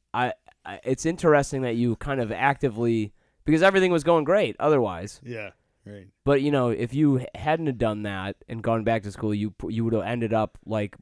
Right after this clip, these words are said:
Speaker 1: you know, Mike or Eddie Stewart, who are fine. There's
Speaker 2: Yeah,
Speaker 1: nothing wrong with
Speaker 2: yeah.
Speaker 1: them. But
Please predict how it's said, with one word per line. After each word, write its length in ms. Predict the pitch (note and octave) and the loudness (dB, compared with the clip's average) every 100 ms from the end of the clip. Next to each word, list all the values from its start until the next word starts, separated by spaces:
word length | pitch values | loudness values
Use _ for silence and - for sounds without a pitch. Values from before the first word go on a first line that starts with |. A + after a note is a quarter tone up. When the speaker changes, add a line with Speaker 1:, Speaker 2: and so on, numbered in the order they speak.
| - _ _ | -20 _ _
Speaker 1:
you 120 | A2+ A2 | -8 -6
know, 100 | F#2 | -6
Mike 340 | G#2+ A2 - | -4 -4 -4
or 220 | G#2 G2+ - | -6 -4 -6
Eddie 140 | G#2+ | -8
Stewart, 340 | G2+ F#3+ D3+ F2+ | -2 2 2 2
who 120 | D3+ | 2
are 100 | D#3+ | 2
fine. 540 | - F#3 G#3 C3 A2+ B2+ | 2 2 2 0 -6 -8
There's 140 | C#3 | -4
Speaker 2:
Yeah, 60 | C#3 | 0
Speaker 1:
nothing 180 | C#3 C3 | 0 2
wrong 160 | C#3+ E3+ | 2 2
with 100 | A2+ | -2
Speaker 2:
yeah. 60 | |
Speaker 1:
them. 120 | G#2+ G2+ | -4 0
But 220 | B2+ A#2 | 0 0